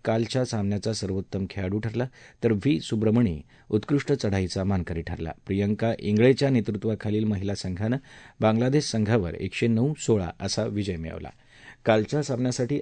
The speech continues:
अश्विनी शिंदे सर्वोत्तम खेळाडू आणि ऋतुराणी सेन उत्कृष्ट बचाव खेळाडू ठरली. महिला क्रिकेटमध्ये एकोणीस वर्षांखालच्या ट्वेंटी ट्वेंटी विश्वकरंडक स्पर्धेला आजपासून मलेशिया इथं सुरुवात होते. यामध्ये एकोणीस संघ सहभागी होत आहेत.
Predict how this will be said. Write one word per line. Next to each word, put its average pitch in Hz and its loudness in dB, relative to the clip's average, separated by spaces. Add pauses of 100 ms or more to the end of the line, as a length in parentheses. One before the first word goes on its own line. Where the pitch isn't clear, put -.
अश्विनी 110 -2
शिंदे 104 0
सर्वोत्तम 98 -2
खेळाडू 101 0
आणि 98 -2
ऋतुराणी 120 0
सेन 85 -4 (120)
उत्कृष्ट 113 -6
बचाव 98 -2
खेळाडू 80 -6
ठरली. 71 -12 (2250)
महिला 143 10
क्रिकेटमध्ये 156 6
एकोणीस 139 2
वर्षांखालच्या 135 2
ट्वेंटी 117 2
ट्वेंटी 120 0
विश्वकरंडक 107 0
स्पर्धेला 107 0
आजपासून 107 0
मलेशिया 107 2
इथं 104 0
सुरुवात 98 0
होते. - -8
यामध्ये 98 0
एकोणीस 113 0
संघ 113 0
सहभागी 104 0
होत 101 -2
आहेत. 110 -4